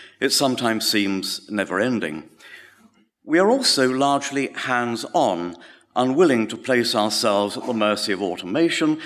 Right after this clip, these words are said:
We believe the human factor is important. And I always say that if I was starting from scratch, I would not design a brewery like this. The truth is, I probably would. I, too, am an incurable romantic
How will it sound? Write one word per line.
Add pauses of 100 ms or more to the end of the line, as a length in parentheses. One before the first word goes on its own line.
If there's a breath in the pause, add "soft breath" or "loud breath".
(300 loud breath)
We
believe
the
human
factor
is
important. (520 loud breath)
And
I
always
say
that
if
I
was
starting
from
scratch,
I
would
not
design
a
brewery
like
this. (540 loud breath)
The
truth
is,
I
probably
would. (800 loud breath)
I,
too,
am
an
incurable
romantic